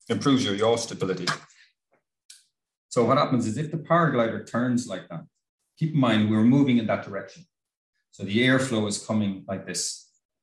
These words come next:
And for some reason, I'm flying through the air, and for some reason, my paraglider goes like that. We present a bigger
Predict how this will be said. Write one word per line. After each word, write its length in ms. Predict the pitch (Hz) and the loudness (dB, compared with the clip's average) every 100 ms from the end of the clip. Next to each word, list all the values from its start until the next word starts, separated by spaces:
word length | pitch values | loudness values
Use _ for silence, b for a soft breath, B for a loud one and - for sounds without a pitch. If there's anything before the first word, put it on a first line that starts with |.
| _ | _
And 120 | 104 | -10
for 80 | - | -6
some 260 | - 165 131 | 2 4 6
reason, 400 | 110 107 107 104 | 4 0 -2 -4
I'm 100 | 98 | -2
flying 220 | 160 147 | 0 0
through 140 | 117 | 0
the 100 | 98 | -2
air, 80 | 95 | -4
and 120 | 98 90 | -6 -4
for 40 | |
some 140 | 127 | -4
reason, 380 | 117 104 98 - - | -4 -4 -6 -10 -10
my 80 | 92 | -6
paraglider 560 | 98 104 98 95 95 | 0 0 2 0 -2
goes 220 | 98 95 92 | -4 -6 -6
like 140 | 90 | -6
that. 200 | 95 - b b b b _ _ _ _ - | -6 -8 b b b b _ _ _ _ 2
We 100 | 139 | 2
present 520 | 139 135 143 160 156 | 4 4 4 4 2
a 20 | 113 | -4
bigger 680 | 101 156 147 120 110 104 | -4 0 2 2 -2 -6